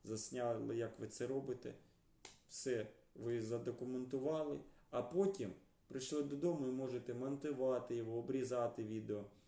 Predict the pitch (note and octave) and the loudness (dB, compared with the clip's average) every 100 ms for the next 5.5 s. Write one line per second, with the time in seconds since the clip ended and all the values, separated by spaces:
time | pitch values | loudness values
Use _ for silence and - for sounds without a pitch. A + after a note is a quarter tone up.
0 | - - - A#2+ A2+ C3 - B2+ B2+ B2+ | -20 -20 -2 0 4 4 4 0 2 0
1 | A#2+ A2+ - A2 G#2+ G2 - - C3 B2 | 0 -4 -2 -2 -2 -6 -10 -6 -2 0
2 | B2+ - B2+ C#3 C#3 C3 B2 G2+ - - | -2 0 0 2 0 -2 -6 -6 -6 -2
3 | A#2+ F2 - - - - - - - _ | 0 0 -4 -18 -20 -20 -20 -20 -20 _
4 | _ - C3 - - C3 B2 B2 A#2 C3+ | _ -2 -2 -2 0 2 2 -2 -2 4
5 | C#3 C3+ C#3+ C#3+ | 6 6 2 -2